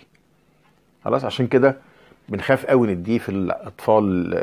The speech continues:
بالذات لو بريماتيور، في الحوامل في آخر الحمل، في اللاكتيشن، لأنه بينزل مع البريست ميلك. فده بالنسبة للخناقة بتاعت البلازما بروتينز.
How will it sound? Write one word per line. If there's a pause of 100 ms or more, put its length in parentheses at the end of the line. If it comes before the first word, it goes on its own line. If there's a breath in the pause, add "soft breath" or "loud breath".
بالذات
لو
بريماتيور،
في
الحوامل
في
آخر
الحمل، (400 soft breath)
في
اللاكتيشن،
لأنه
بينزل
مع
البريست
ميلك. (840 soft breath)
فده
بالنسبة
للخناقة
بتاعت
البلازما
بروتينز.